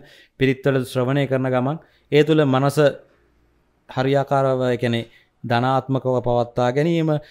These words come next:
මනස ටෙම් කර ගැනීම තුළ ඔබට ඒ දේ කරන්න උදේ නැගිට්ටා.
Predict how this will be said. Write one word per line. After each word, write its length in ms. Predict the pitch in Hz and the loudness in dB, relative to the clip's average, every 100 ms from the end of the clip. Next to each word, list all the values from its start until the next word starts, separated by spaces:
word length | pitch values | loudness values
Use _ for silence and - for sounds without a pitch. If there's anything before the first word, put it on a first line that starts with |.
| _ | _
මනස 300 | 113 120 131 135 123 - - | -4 -2 -2 -2 -2 -4 -16
ටෙම් 280 | - 156 156 | 2 4 6
කර 140 | 143 | 4
ගැනීම 380 | 143 143 147 156 139 | 4 4 2 2 2
තුළ 200 | 147 120 117 - _ - | 2 0 -2 -8 _ -4
ඔබට 240 | 131 135 | -2 0
ඒ 80 | 131 | 0
දේ 120 | 127 | 0
කරන්න 180 | 123 120 | -2 -2
උදේ 200 | 117 117 | -2 -2
නැගිට්ටා. 380 | 113 110 - - | -2 -4 -4 -6